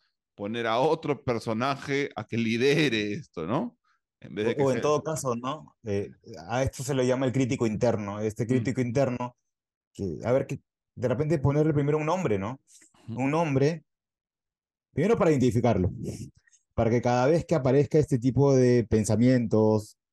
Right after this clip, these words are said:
Speaker 2: que te llevan a acciones concretas que son repetitivas, empezar a decir, "Oye, aquí apareció", y ahorita voy a, voy a traer la, el nombre de una, de una profesora mía,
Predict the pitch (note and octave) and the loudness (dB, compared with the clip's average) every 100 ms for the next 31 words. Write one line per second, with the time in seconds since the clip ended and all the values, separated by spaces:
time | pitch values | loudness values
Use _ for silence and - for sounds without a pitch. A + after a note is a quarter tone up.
0 | _ _ G#2+ A2 A#2 B2+ A#2 A2 C3 C3 | _ _ 2 4 4 4 4 2 2 0
1 | A2+ C3 A#2+ A2+ A2 A#2 A2 G#2 G#2 C3+ | 0 2 2 0 0 0 0 0 0 2
2 | A2 A#2 - _ _ _ _ _ _ _ | 2 0 -8 _ _ _ _ _ _ _
3 | _ _ _ _ - A#2+ G#2+ G#2+ B2 C3+ | _ _ _ _ -10 -6 -2 0 2 2
4 | A#2+ C#3 C3 A2+ G2+ F#2+ B2+ C3+ C#3 A2+ | 2 2 2 0 0 -2 0 2 2 0
5 | G#2+ C3+ E3+ - _ _ _ _ _ _ | 0 0 -2 -8 _ _ _ _ _ _
6 | _ F2 G#2 G#2+ A2 A#2 A2 - _ _ | _ -4 0 2 4 4 2 -6 _ _
7 | _ F#2 F#2+ G#2 A2+ G#2+ F#2+ G2+ A2+ A2+ | _ -10 -2 2 4 2 2 2 2 2
8 | G2+ F#2+ G#2+ A2 B2 A#2+ A2 A#2 G#2+ F2+ | 0 0 2 2 2 2 2 0 -2 -4
9 | E2+ _ _ _ _ - G#2+ A#2 G2+ G#2+ | -8 _ _ _ _ -4 0 0 0 2
10 | D#3 D3+ A2+ F2+ | 2 2 0 -4